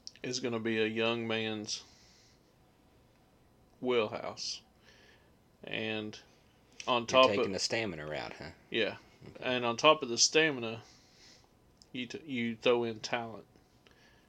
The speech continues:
Speaker 1: So I think your Chase Elliott's, your Ryan Blaney's, maybe, maybe Logano, maybe.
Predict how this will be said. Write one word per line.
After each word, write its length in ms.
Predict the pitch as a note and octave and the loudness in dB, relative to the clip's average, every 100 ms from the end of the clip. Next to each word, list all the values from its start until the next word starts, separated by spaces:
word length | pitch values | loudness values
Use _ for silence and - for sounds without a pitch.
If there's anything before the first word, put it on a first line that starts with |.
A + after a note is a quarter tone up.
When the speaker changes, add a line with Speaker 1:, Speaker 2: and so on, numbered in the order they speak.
| _ | _
Speaker 1:
So 460 | - - A#2 A2 A2 - _ - - - - - _ - | -8 2 4 4 0 -14 _ -20 -20 -20 -20 -20 _ 0
I 100 | A#2+ | 0
think 320 | C3 B2 - | 2 -2 -2
your 340 | A#2+ A#2 A2+ A2 - - - - - _ _ | 0 0 -2 -6 -16 -20 -20 -20 -20 _ _
Chase 320 | - A#2+ A#2+ | 0 0 2
Elliott's, 640 | B2 A#2+ A#2 A2+ - - - - _ - | 2 2 2 -2 -4 -8 -8 -20 _ -12
your 120 | A2+ | -8
Ryan 340 | G#2+ A2+ A2+ A2+ | -4 -2 -2 -2
Blaney's, 580 | A#2 A2+ A2+ A2+ - - - - _ - - - - - _ _ _ - _ _ - - | -2 -2 -8 -8 -8 -10 -20 -20 _ -20 -20 -20 -20 -20 _ _ _ -20 _ _ -20 -14
maybe, 760 | A#2 B2 C3 C#3+ D3 D3 C#3 - - - | -2 4 4 6 4 4 0 -8 -20 -10
maybe 500 | A#2 A2+ B2 C#3 D3+ | -2 2 2 2 0
Logano, 640 | C3+ C3+ D3 C#3+ D3 C3+ - | -2 -2 -2 -2 -6 -8 -10
maybe. 420 | - A2 A#2 B2 | -4 -2 -2 -6